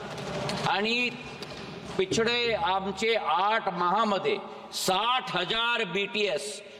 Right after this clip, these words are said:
बीएसएनएलच्या इंडिजिनस फोर जी इक्विपमेंटमध्ये आता संपूर्ण झाला आहेत. म्हणजे चाळीस टक्का वृद्धी झाली बीएसएनएलची, बीटीएसची. जे बीएसएनएलचे बीटीएस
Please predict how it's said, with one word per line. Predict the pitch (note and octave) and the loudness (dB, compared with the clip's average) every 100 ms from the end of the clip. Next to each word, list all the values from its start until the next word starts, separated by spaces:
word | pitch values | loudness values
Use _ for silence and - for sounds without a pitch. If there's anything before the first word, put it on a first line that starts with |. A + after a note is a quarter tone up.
| - | -4
बीएसएनएलच्या | - F#3+ G#3 G#3 G#3+ G#3 G3+ G#3 G#3+ A3 | 2 4 4 2 2 2 2 2 2 2
इंडिजिनस | F3+ F#3+ G3+ F#3 G#3+ A3+ - | 2 2 2 2 2 0 0
फोर | F3+ F3+ | 0 2
जी | F3+ F3 | 0 2
इक्विपमेंटमध्ये | G3+ F#3+ F#3 F#3 G3+ G3 F#3 E3+ G3+ | 0 2 -2 -2 0 2 2 2 2
आता | F#3 E3 F#3+ G3 | 2 2 0 0
संपूर्ण | - F3+ E3+ E3+ G3 F#3+ | 0 -2 -2 2 4 4
झाला | D#3 D#3 E3 | 4 4 4
आहेत. | D#3+ D3 D#3 B2+ - - - - | 4 4 4 2 -6 -12 -12 0
म्हणजे | D3+ F3+ F#3 G3+ A#3 B3 G#3 - D3+ - | 2 4 2 2 2 0 -2 -8 -10 -4
चाळीस | G3+ F#3 G#3 A3 B3 B3+ - F#3+ | 0 2 2 2 0 0 -2 -4
टक्का | G#3+ - A3+ E3 - - - - G3+ | -4 0 0 0 -4 -8 -10 -6 0
वृद्धी | G3+ F#3+ D#3 A3+ G3+ | 2 2 2 2 2
झाली | F#3 F#3 G#3+ A#3 | 2 2 2 0
बीएसएनएलची, | E3+ F#3 G#3 G#3 G#3+ G#3+ G#3+ G#3+ A3+ | 0 2 2 2 0 2 0 0 0
बीटीएसची. | G#3 A3+ A3 A#3+ A3+ - F#3 - - - - - - - | 0 0 0 -2 -2 -2 -4 -4 -10 -18 -18 -18 -8 0
जे | F#3+ | 2
बीएसएनएलचे | G3+ E3+ G#3+ A#3 A3 G#3+ A3+ A3 G#3+ | 2 2 2 2 0 0 0 0 -2
बीटीएस | E3+ F#3+ G3 G#3+ A3 A#3+ - - | 0 -2 0 0 2 0 -2 -8